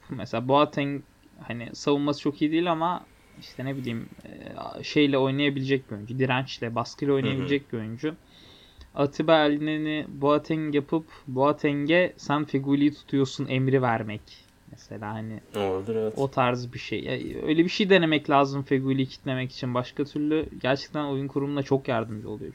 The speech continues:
Speaker 1: çünkü. Yani direkt çıkarıyor takımı.
Speaker 2: Bu hafta bunu da bilirsek işte Süper Lig'de futbola yön veren program kötü konuştu diyebilir miyiz?
Speaker 1: Gerçekten yani bunu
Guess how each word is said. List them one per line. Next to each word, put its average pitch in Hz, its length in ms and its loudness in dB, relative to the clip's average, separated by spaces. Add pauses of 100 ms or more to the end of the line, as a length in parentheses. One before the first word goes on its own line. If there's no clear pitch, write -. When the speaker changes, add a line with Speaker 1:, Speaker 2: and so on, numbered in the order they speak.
Speaker 1:
çünkü. 131 240 -16
Yani 113 220 -12
direkt 131 180 -4
çıkarıyor 131 320 0
takımı. 120 280 -10 (680)
Speaker 2:
Bu 101 160 4
hafta 98 320 2
bunu 104 140 0
da 110 120 4
bilirsek 110 480 -4
işte - 380 -4 (460)
Süper 95 420 0
Lig'de 101 140 -6
futbola 95 380 -4
yön 95 280 -2
veren 92 300 -2
program 92 420 -6 (200)
kötü - 260 -14
konuştu 87 340 -12
diyebilir 90 300 -8
miyiz? 82 320 -14 (760)
Speaker 1:
Gerçekten 131 640 -2 (540)
yani 110 220 -8 (100)
bunu 123 200 -8